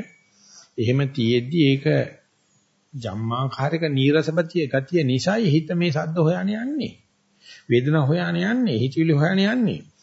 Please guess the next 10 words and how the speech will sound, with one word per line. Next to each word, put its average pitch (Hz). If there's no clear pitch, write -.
ඒවට 196
ගිය 190
ගමන් 226
සද්දකට 143
වේදනාවට 143
හිතවිල්ලට 156
හිත 135
කැරිච්ච 180
ගමන් 180
ආයසරයක් 202